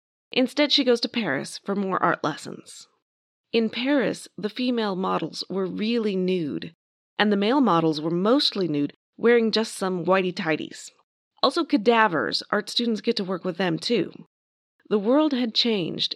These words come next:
in that female students were now allowed into such classes. That's no problem anymore. But yes, the female students were charged twice as much as the male students because why?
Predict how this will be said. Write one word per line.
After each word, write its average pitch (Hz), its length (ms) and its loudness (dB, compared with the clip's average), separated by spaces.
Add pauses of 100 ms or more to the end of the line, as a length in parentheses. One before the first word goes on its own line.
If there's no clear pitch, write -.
in 214 140 -2
that - 180 -4
female 240 300 0
students 185 460 -6
were 190 120 -4
now 185 200 -2
allowed 185 480 -2
into 262 300 -2
such - 300 -4
classes. - 480 -6
That's - 240 -8
no 233 100 -2
problem 220 460 -2
anymore. 147 460 -4 (480)
But 240 120 0
yes, 262 340 0
the 277 120 -2
female 254 320 0
students 208 400 -6
were 220 80 -4
charged 175 440 -2
twice 185 300 -4
as 175 100 -10
much 165 220 -2
as 165 100 -8
the - 60 -6
male 220 220 0
students 160 400 -6
because 165 340 -4
why? 196 380 -2